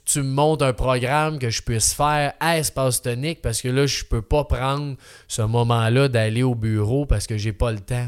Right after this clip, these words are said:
tu sais. » C'est ça l'idée du quinze minutes, c'est que j'ai pas, je veux pas prendre non plus trop longtemps, puis j'en ai pas de besoin. Le quinze minutes, moi, me fait du bien.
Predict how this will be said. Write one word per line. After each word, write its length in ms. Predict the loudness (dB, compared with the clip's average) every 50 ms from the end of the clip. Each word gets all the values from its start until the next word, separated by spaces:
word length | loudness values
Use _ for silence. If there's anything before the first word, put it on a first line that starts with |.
| -6
tu 140 | -8 -8 -10
sais. » 80 | -10 -14 -16 -20 -20 -18 _
C'est 180 | -6 -4 -2 0
ça 220 | 2 4 4 4
l'idée 500 | 4 2 0 0 0 2 4 4 4 4
du 140 | 0 -2 -2
quinze 340 | -2 0 0 0 0 -2 -2
minutes, 360 | -2 -2 0 0 0 0 -2
c'est 160 | -2 -4 -4
que 80 | -4 -4
j'ai 100 | -4 -4
pas, 380 | 0 2 2 4 4 4 2 0 -4 -12 -20 -20 _ _
je 160 | -14 -6 -2
veux 140 | 0 0 2
pas 240 | 4 4 4 6 6
prendre 420 | 6 6 6 4 2 0 0 0
non 240 | 0 0 0 -2 -2
plus 180 | -2 -2 -4 -2
trop 320 | -2 0 2 4 4 4
longtemps, 480 | 4 4 2 0 0 0 0 0 0 0
puis 80 | 0
j'en 220 | 0 0 2 2 0
ai 100 | -2 -2
pas 200 | 2 2 0 0
de 80 | 0
besoin. 600 | -2 -2 -2 -2 -2 -2 -2 -4 -4 -4 -4 -4
Le 220 | -4 -4 -4 -4 -4
quinze 360 | -4 -2 -2 0 0 0 0
minutes, 340 | 0 0 0 0 0 0 0
moi, 260 | 0 0 2 2 2
me 160 | 2 0 0
fait 200 | 0 -2 -4 -4
du 200 | -4 -4 -6 -4
bien. 260 | -4 -2 -4 -4 -4